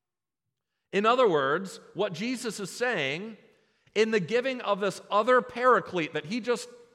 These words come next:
mentions, that, that he just mentioned and, and will continue to talk about, see, this statement is in the context of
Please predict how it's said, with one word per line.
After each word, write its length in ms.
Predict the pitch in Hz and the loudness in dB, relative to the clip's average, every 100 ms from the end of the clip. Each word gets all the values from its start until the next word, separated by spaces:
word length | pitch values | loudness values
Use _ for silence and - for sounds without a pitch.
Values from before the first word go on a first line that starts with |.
| _ | _
mentions, 720 | 135 214 262 - 98 80 - _ | -8 -6 -6 -8 -12 -14 -20 _
that, 180 | 135 143 | -6 -4
that 120 | 151 | -6
he 80 | 175 | -6
just 500 | 160 233 247 - - | -6 -6 -6 -8 -10
mentioned 440 | 165 226 196 175 175 | -8 -6 -6 -6 -4
and, 220 | 170 165 | -4 -4
and 240 | 165 147 | -6 -6
will 240 | 147 262 233 | 0 2 2
continue 600 | - 202 - 330 262 170 | -2 -8 -8 -10 -8 -8
to 120 | 123 | -8
talk 280 | 110 110 - | -6 -6 -6
about, 440 | 92 92 127 - - - _ | -8 -4 -4 -6 -20 -20 _
see, 240 | - 214 202 - _ _ | -10 -10 -10 -20 _ _
this 340 | 135 220 240 | -2 0 0
statement 480 | - - 220 226 185 | -6 -4 -2 -2 -4
is 140 | 170 170 | -4 -4
in 80 | |
the 100 | 190 | -4
context 640 | - - 208 190 170 147 - | -6 -4 -4 -2 -4 -6 -8
of 160 | - 156 | -4 -4